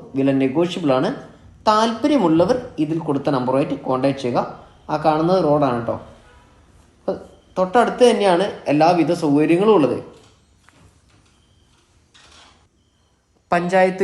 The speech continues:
വില്ലേജ്, പോസ്റ്റ് ഓഫീസ്, പിന്നെ അതുകൂടാതെ ടൗണിലേക്ക് രണ്ട് കിലോമീറ്റർ ദൂരം, എൻ എച്ചിലേക്കാണെങ്കിൽ രണ്ടര കിലോമീറ്റർ ദൂരം, പോളിടെക്നിക്കിലേക്ക്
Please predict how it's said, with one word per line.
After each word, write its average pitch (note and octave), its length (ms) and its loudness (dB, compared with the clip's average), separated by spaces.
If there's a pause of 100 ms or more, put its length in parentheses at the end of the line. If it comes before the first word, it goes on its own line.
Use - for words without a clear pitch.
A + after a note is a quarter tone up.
(120)
വില്ലേജ്, D#3+ 400 0 (100)
പോസ്റ്റ് D#3 300 -2
ഓഫീസ്, D3 400 -2 (1800)
പിന്നെ F3+ 160 2
അതുകൂടാതെ D#3+ 520 4 (920)
ടൗണിലേക്ക് F3+ 640 4
രണ്ട് D#3 240 2
കിലോമീറ്റർ D#3 480 4
ദൂരം, C#3 240 0 (2000)
എൻ F#3 60 2 (120)
എച്ചിലേക്കാണെങ്കിൽ F3+ 720 0 (220)
രണ്ടര E3 400 4
കിലോമീറ്റർ E3 520 2
ദൂരം, C#3 240 2 (2000)
പോളിടെക്നിക്കിലേക്ക് G3 840 2